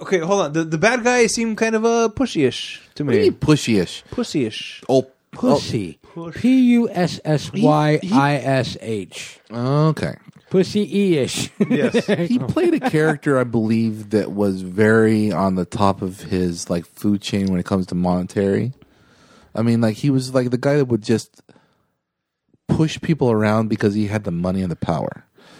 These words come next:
Speaker 2: So
Speaker 1: Right.
Speaker 2: he would tell him to do whatever he want, but never
Speaker 3: Like
Speaker 2: do, never
Speaker 3: Tyrion
Speaker 2: keep
Speaker 3: Lannister.
Speaker 2: Yeah,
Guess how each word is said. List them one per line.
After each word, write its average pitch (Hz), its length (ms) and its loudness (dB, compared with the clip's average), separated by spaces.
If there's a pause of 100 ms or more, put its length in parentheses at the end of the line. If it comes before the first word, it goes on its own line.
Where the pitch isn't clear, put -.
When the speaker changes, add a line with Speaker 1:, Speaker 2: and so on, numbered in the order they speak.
(100)
Speaker 2:
So 135 120 -4
Speaker 1:
Right. 107 60 4
Speaker 2:
he 107 40 4
would 104 120 0
tell 120 180 0
him 113 80 0
to 101 100 0
do 101 160 0
whatever 98 240 2
he 95 60 2
want, 117 380 -2
but 247 260 0 (100)
never 123 200 2
Speaker 3:
Like 233 100 0
Speaker 2:
do, 226 120 0
never 123 180 2
Speaker 3:
Tyrion - 20 2
Speaker 2:
keep 208 100 0
Speaker 3:
Lannister. 190 420 -2 (200)
Speaker 2:
Yeah, 170 240 -4